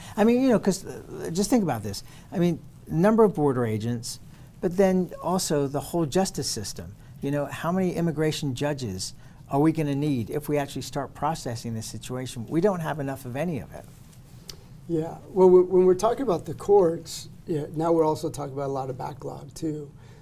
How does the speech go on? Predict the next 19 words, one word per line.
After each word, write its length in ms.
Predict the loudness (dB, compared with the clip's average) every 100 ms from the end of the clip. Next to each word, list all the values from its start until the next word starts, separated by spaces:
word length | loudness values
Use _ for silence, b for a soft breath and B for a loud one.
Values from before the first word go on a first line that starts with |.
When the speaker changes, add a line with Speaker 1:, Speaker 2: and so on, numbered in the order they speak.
| B
Speaker 2:
Like 200 | -10 -6
Alex 340 | -2 0 0 -2
had 140 | -2
mentioned 400 | -4 -6 -4 0
earlier, 560 | 4 4 4 0 -4 -8 -4
Speaker 1:
Yes. 420 | 0 2 2 -2
Speaker 2:
uh, 300 | -2 -4 -6 2
a 80 | 6
lot 340 | 6 6 4 4
of 300 | 4 2 -2
the, 320 | 0 0 -2
uh, 180 | -8 -10
the, 260 | -6 -4 -4
the 160 | -2 2
way 280 | 4 6
a 60 | 6
lot 240 | 4 -2
of 120 | -4 -2
these, 380 | -2 -2 -8